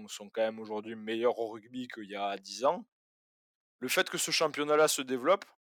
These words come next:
ça va forcément permettre aux équipes qui y participent de se développer elles aussi. Et ça va permettre, euh, comme ça a permis aux équipes, euh, écossaises et, écossaises et galloises de garder leurs joueurs.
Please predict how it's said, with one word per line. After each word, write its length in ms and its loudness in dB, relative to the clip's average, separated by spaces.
ça 160 0
va 100 6
forcément 540 0
permettre 420 4
aux 60 -6
équipes 300 -4
qui 160 -14
y 40 -12
participent 640 0
de 100 -8
se 140 -6
développer 460 -2
elles 240 2
aussi. 320 -4
Et 40 -6
ça 160 4
va 140 6
permettre, 460 4
euh, 280 10
comme 220 0
ça 180 6
a 60 6
permis 320 2
aux 80 -2
équipes, 420 -8
euh, 340 4
écossaises 540 2
et, 180 -6
écossaises 480 -2
et 60 0
galloises 400 4
de 80 -2
garder 280 6
leurs 160 2
joueurs. 320 -2